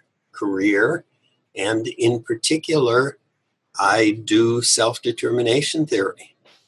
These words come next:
Um, that's something that I do in collaboration with Richard Ryan. We've had a wonderful, um, collegial relationship for,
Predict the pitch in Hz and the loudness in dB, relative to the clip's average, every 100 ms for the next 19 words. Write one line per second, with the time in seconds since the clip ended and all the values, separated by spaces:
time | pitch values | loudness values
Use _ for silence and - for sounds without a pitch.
0 | _ _ _ 107 98 - 113 - 113 110 | _ _ _ -4 -4 -4 -14 -2 -2 -2
1 | - - - - 120 113 - 117 110 110 | -4 -2 0 0 2 2 2 2 2 2
2 | 107 - 107 107 92 113 120 113 117 - | -2 -2 -4 -4 0 2 4 2 0 0
3 | 98 107 107 98 98 107 - 101 104 101 | 2 2 2 2 2 0 -2 0 0 0
4 | - _ _ _ 151 156 101 113 113 110 | -8 _ _ _ -2 0 2 2 2 -2
5 | 104 90 82 92 92 113 180 - - _ | 0 0 0 0 0 -2 -4 -6 -20 _
6 | _ - 92 - 101 - 92 - _ _ | _ -12 -12 -8 -10 -6 -8 -8 _ _
7 | _ _ _ _ 92 107 113 120 - 117 | _ _ _ _ -2 0 2 0 0 0
8 | 107 110 113 - 104 107 - 113 92 98 | 2 2 0 -6 -12 -10 -10 -10 -6 -8
9 | - _ _ _ _ _ _ _ _ _ | -8 _ _ _ _ _ _ _ _ _
10 | _ _ _ _ _ _ - - 123 131 | _ _ _ _ _ _ -8 0 4 4
11 | 127 120 120 120 117 120 - - - 120 | 4 4 6 6 6 4 -2 -10 -6 -4
12 | 113 117 110 113 - 110 - 127 151 - | 2 4 4 2 0 -2 -2 -2 -2 -4
13 | - - 101 95 98 95 92 | -10 -8 -2 0 2 2 -2